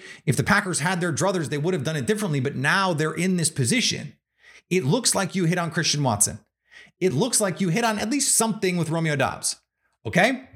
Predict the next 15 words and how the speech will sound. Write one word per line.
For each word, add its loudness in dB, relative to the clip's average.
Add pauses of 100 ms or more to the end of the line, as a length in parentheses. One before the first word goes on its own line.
(420)
But 2
that's 4
not 0
all. 2
You 0
need 0
more. 0 (340)
You 2
needed 4
help 0
at -4
the -2
tight 0
end -2
position. 0